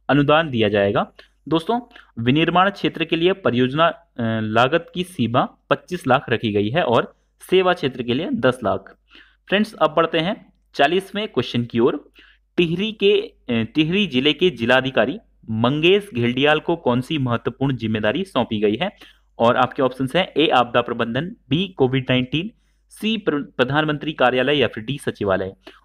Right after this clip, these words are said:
और दोस्तों, इस क्वेश्चन का जो सही आंसर है वो है ऑप्शन सी यानी प्रधानमंत्री कार्यालय। फ्रेंड्स, प्रधानमंत्री कार्यालय में इन्हें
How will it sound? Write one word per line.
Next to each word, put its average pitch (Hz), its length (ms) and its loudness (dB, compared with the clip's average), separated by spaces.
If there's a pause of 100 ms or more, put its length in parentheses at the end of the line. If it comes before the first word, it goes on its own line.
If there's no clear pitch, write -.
और 135 100 2
दोस्तों, 170 380 0
इस 160 140 -6
क्वेश्चन 156 240 -8
का 156 100 0
जो 160 100 -8
सही 127 220 0
आंसर 135 300 2
है 180 200 -4 (300)
वो 139 140 2
है 190 180 2
ऑप्शन 135 280 -2
सी 160 360 -4
यानी 160 180 0 (300)
प्रधानमंत्री 135 760 -2 (240)
कार्यालय। 101 600 2 (640)
फ्रेंड्स, 214 380 -2 (1800)
प्रधानमंत्री 185 600 -2
कार्यालय 143 420 4
में 170 200 -2
इन्हें 139 300 -2